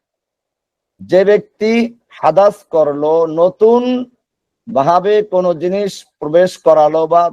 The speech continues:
তৈরি করলো, এটা শর্ত। কি হবে তার? ফাহুয়া রাদ, জবাবে শর্ত এটা। এখানে ফা নিয়ে আসছে, এজন্য শর্তের জবাবে যদি জবাবে শর্তটা জুমলায় ইসমিয়া হয়, তাহলে ফা দিয়ে শুরু করা ওয়াজিব।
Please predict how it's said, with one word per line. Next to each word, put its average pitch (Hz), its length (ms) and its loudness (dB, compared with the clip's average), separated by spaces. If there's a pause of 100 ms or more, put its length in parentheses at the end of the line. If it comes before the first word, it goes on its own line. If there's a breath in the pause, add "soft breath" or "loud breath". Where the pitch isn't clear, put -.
তৈরি 160 340 -4
করলো, 151 460 0 (1200)
এটা 269 180 0
শর্ত। - 440 -4 (460)
কি 220 120 0
হবে 226 220 2
তার? 220 240 0 (1040)
ফাহুয়া 170 400 0
রাদ, 98 340 -8
জবাবে 170 320 2
শর্ত 147 300 -2
এটা। 151 420 -4 (840)
এখানে 190 300 0
ফা 175 320 -2
নিয়ে 202 180 -2
আসছে, 190 240 0
এজন্য 175 540 -2 (1400)
শর্তের 196 760 -2
জবাবে 175 520 2
যদি 175 340 -2
জবাবে 165 420 2
শর্তটা 180 500 0
জুমলায় 170 500 -2
ইসমিয়া 175 580 -2
হয়, 139 220 0
তাহলে 165 260 0
ফা 156 220 0
দিয়ে 160 180 -2
শুরু 160 220 -6
করা 143 240 2
ওয়াজিব। 107 360 0